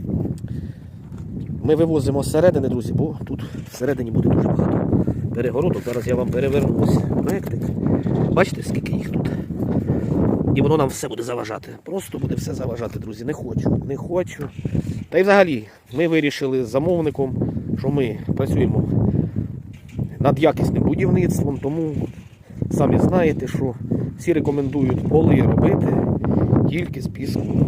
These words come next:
Артемон! Так, е, давай же ж сюди переноску. Отак, друзі. <laughs> Процес повним ходом.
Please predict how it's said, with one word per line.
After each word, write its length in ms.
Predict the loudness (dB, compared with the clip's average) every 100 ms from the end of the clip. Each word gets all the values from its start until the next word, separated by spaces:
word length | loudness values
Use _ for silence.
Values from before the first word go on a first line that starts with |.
| 2 2 0 -2 -4 -4 -8 -8 -6 -4 -6 -6 -14 -14 -12 -10 -12 -10 -8 -6 -8 -8 -8 -2
Артемон! 600 | 0 2 6 8 8 6 0 -2 -2 0 -2 -2 -4 -4 -2 0 -2 -4 0
Так, 280 | 4 4 2 0
е, 640 | 6 8 10 10 10 8
давай 260 | 6 6 6
же 100 | 4
ж 100 | 2
сюди 220 | 4 6
переноску. 600 | 8 6 6 4 4 2 2 2 4 4 4 2 2 4 4 4 2 2 4 4 2 0 0 -2 -6 -2 0 2 4 4 4
Отак, 400 | 4 6 6 4 2 0 2 4 4
друзі. 380 | 2 0 -4 0
<laughs> 400 | 0 2 2 2 2 0 -2 -6 -2 0
Процес 680 | 2 0 2 4 6 4 2 -2
повним 460 | 6 6 8 6 4
ходом. 720 | 4 6 6 8 8 6 2